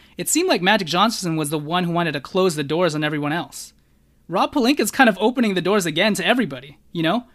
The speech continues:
And you have to be encouraged by that. So let's quickly end with this. Okay, so he rebounded well with his plan B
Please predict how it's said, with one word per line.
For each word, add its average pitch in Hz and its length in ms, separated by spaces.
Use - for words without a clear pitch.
And 208 120
you 233 80
have 262 300
to 226 300
be 214 180
encouraged 220 460
by 131 140
that. 123 240
So 233 280
let's 226 280
quickly 277 300
end 175 160
with 151 140
this. 135 460
Okay, 202 300
so 196 380
he 247 160
rebounded 247 520
well 156 240
with 147 180
his 147 160
plan 156 340
B 143 360